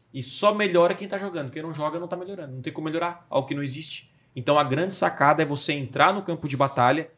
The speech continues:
sem esperar esse resultado imediato e pegar e diluir esse investimento pra ficar três meses jogando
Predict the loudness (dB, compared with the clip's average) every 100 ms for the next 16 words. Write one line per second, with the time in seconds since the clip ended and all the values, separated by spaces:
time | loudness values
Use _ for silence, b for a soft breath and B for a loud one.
0 | _ _ -8 -4 -4 -6 -2 -2 -2 -6
1 | -6 -4 -6 2 2 2 0 2 4 4
2 | 2 -8 _ _ 2 2 2 -2 -6 -2
3 | 6 6 6 4 -2 0 2 4 4 2
4 | 0 -4 -4 -6 -8 -8 -10 -2 -2 -2
5 | -6 -6 -6 -6 -4 -2 -2 -4 -8